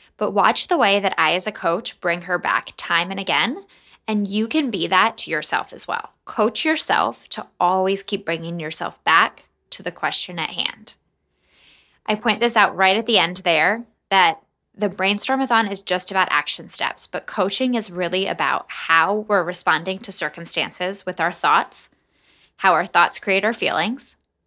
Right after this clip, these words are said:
how our feelings drive our actions, and how our actions create our results.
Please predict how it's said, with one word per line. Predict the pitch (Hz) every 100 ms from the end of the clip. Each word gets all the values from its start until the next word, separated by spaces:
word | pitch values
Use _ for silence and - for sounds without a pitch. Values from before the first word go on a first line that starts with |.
| _ _ _ -
how | 180
our | 175
feelings | - 180 165 190 202
drive | - 156 185
our | 185
actions, | 151 - - 180 226 - - _ _ _ _ _ _
and | - 185
how | 170
our | 165
actions | 160 147 - 170
create | - 165 156 147
our | 143
results. | 160 175 208 - -